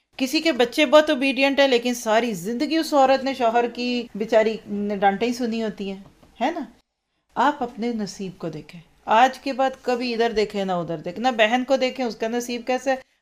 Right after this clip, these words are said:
खाला कैसा, फूफू कैसी। आप अपने दिल को इस पे यकीन रखें कि मैं जिस काबिल थी, मुझे वही मिला। और the matter can be worse,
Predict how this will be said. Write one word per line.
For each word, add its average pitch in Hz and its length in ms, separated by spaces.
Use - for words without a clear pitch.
खाला 208 280
कैसा, 208 280
फूफू 185 320
कैसी। 165 360
आप 254 360
अपने 247 420
दिल 240 220
को 240 100
इस 247 160
पे 262 240
यकीन 214 240
रखें 214 220
कि 220 120
मैं 190 400
जिस 240 240
काबिल 185 500
थी, 220 180
मुझे 208 260
वही 185 380
मिला। 160 280
और 214 140
the 202 120
matter 208 460
can 196 240
be 214 160
worse, 180 340